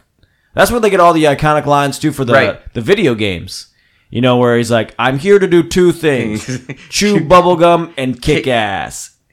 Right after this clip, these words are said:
Speaker 1: And I'm all
Speaker 2: Oh.
Speaker 1: out of bubble gum. <laughs>
Speaker 2: It's, it's such an incredibly stupid line.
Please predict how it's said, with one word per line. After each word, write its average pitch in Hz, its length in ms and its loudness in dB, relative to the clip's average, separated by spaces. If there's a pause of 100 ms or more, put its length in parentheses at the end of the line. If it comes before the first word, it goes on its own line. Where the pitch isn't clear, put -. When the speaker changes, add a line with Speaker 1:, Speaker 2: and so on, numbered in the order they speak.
(100)
Speaker 1:
And 107 80 -8
I'm 104 80 -8
all 113 680 0
Speaker 2:
Oh. 117 60 -2
Speaker 1:
out 117 100 -4
of 117 80 -8
bubble 78 240 -10
gum. 50 480 -20
<laughs> - 60 -10 (1040)
Speaker 2:
It's, 190 360 -8
it's - 540 -12 (220)
such - 580 -8
an 123 80 -10
incredibly 117 840 -10
stupid - 840 -14
line. 95 580 -8